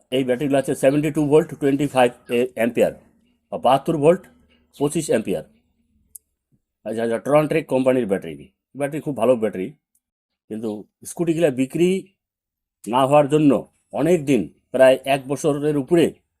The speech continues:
বসে থাকতে থাকতে থাকতে এই ব্যাটারিগুলোর এই অবস্থা। তো আপনারা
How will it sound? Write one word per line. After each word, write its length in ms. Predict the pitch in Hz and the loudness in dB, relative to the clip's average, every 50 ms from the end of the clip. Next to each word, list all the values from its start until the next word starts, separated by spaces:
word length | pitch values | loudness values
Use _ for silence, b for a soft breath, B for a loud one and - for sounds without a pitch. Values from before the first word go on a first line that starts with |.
| _ _ _ _ _ _ _ _ _ _ | _ _ _ _ _ _ _ _ _ _
বসে 180 | 104 117 139 143 | -6 -4 -4 -4
থাকতে 260 | - 151 139 - 160 135 | -4 -6 -4 -4 -4 -4
থাকতে 260 | - 143 135 - 147 | -2 -2 -4 -4 -4
থাকতে 240 | 127 139 127 151 160 202 214 - - 120 | -4 -4 -4 -4 -6 -8 -10 -12 -14 -12
এই 60 | 101 | -4
ব্যাটারিগুলোর 420 | 87 107 104 101 104 101 120 127 127 110 | -2 -2 -2 -2 -2 -2 -2 -2 -2 -2
এই 100 | 101 98 | -4 -4
অবস্থা। 360 | 87 80 78 76 - _ _ _ _ _ _ _ _ _ _ _ _ _ _ _ _ _ _ _ _ _ _ _ | -6 -6 -8 -14 -18 _ _ _ _ _ _ _ _ _ _ _ _ _ _ _ _ _ _ _ _ _ _ _
তো 40 | 113 123 | 0 2
আপনারা 380 | 131 139 143 - 175 180 170 | 2 2 2 2 4 4 4